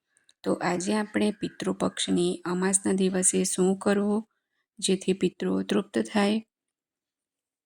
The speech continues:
એ આપણે જાણીશું. અને પિતૃપક્ષની અમાસ, જે સર્વપિતૃ અમાસ તરીકે જા-, તરીકે, અ, ઓળખાય છે. આ દિવસે સર્વે પિતૃઓને તૃપ્ત કરવા માટેનો છેલ્લો દિવસ હોય છે પિતૃપક્ષનો.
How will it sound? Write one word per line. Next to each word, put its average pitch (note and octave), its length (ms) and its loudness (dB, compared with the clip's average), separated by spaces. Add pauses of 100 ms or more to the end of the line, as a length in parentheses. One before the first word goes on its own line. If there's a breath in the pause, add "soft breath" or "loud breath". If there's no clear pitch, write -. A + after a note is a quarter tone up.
(300)
એ G3 160 2
આપણે F#3+ 320 4
જાણીશું. F#3+ 760 4 (360)
અને F3+ 140 2
પિતૃપક્ષની A3 800 2
અમાસ, F#3 600 2
જે F3+ 100 0
સર્વપિતૃ G3 720 4
અમાસ F#3+ 260 6
તરીકે G3 440 2
જા-, F#3 280 6 (360)
તરીકે, F#3+ 480 2 (1000)
અ, F#3+ 60 -4 (680)
ઓળખાય F#3+ 460 2
છે. G#3 380 2
આ F#3 120 2
દિવસે F#3+ 460 4
સર્વે F#3 440 2
પિતૃઓને G3+ 880 -2 (540)
તૃપ્ત A3 280 0
કરવા F#3+ 300 6
માટેનો F3+ 560 4
છેલ્લો F3+ 420 2
દિવસ F#3+ 400 2
હોય F#3+ 180 6
છે G3 200 4
પિતૃપક્ષનો. F#3+ 920 2